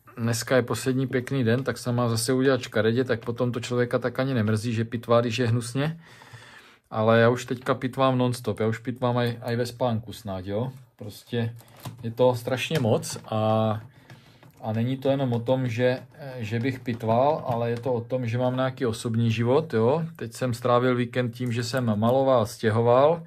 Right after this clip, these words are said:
jo, a takové věci jiné dělal.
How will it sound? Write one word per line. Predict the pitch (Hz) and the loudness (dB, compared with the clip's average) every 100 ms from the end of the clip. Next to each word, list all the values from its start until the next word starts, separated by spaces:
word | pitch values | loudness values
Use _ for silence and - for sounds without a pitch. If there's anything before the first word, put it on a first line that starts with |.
| - - - - - - _ - | -18 -20 -20 -20 -20 -20 _ -4
jo, | 110 135 131 | 0 2 0
a | |
takové | 117 113 127 117 | -4 4 6 6
věci | 113 117 123 | 4 0 -2
jiné | 117 120 | 0 0
dělal. | 117 123 127 143 175 | 2 4 6 4 2